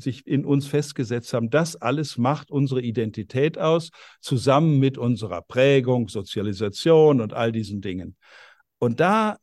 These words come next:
kommen Menschen und sagen, „Wow, das wusste ich gar nicht.“ Und,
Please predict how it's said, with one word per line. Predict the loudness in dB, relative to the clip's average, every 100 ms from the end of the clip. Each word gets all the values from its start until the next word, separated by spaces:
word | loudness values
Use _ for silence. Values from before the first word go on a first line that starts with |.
| _ _ _
kommen | 0 2 2
Menschen | 0 -2 -6 -4
und | -4 -4
sagen, | -6 -6 _ -4
„Wow, | 2 2 0 -6 _ _ _ _
das | -6 0
wusste | -2 0
ich | -6 0
gar | 0 2
nicht.“ | 0 -4 -12 -4
Und, | 0 2 2 -2 -10